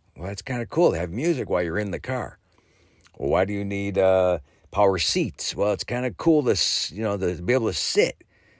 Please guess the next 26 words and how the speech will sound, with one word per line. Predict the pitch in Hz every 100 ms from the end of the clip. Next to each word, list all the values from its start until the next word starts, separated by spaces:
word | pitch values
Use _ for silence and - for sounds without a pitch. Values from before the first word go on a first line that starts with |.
| _ _
any | - 113 120
way | 120
you | 113 104
wanna | 131 190 123
sit | - - 87 -
in | 87
your | 78
car | - 80 78
while | 76
you're | 73
going | 82 76 73
to | 85 73
and | 69
fro. | 73 62 - _ _ _ _ _ _ _ _
Well, | 69 78 78
why | 87
do | 110
you | 113
need | 113 98
special | - 117 104 104
xenon | 87 101 131 127 120
headlights? | 107 156 123 82 - -
Well, | 127 120
it's | 95 -
nice | 90 185 120 - 87
and, | 82